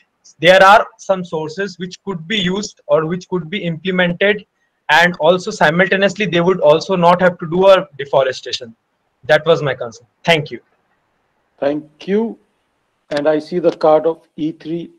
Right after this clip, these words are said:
Speaker 2: up. E three, you have earlier supported their data logbooks and, uh, decommissioned ship concept. Is it something different from that?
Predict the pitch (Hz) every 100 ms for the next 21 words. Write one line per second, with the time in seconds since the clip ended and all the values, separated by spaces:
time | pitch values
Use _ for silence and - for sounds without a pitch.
0 | - 214 - - _ 196 175 - 202 208
1 | 185 180 156 175 175 - _ _ _ -
2 | 160 165 180 170 - 170 185 160 156 147
3 | 151 165 180 175 170 - 175 185 - -
4 | _ _ - - - - 160 151 156 151
5 | - _ _ - 135 139 135 131 170 170
6 | 156 151 156 151 - - 196 190 - 165
7 | 151 - 196 - - - 156 165 - 156
8 | 139 151 143 147 180 175 185 180 208 240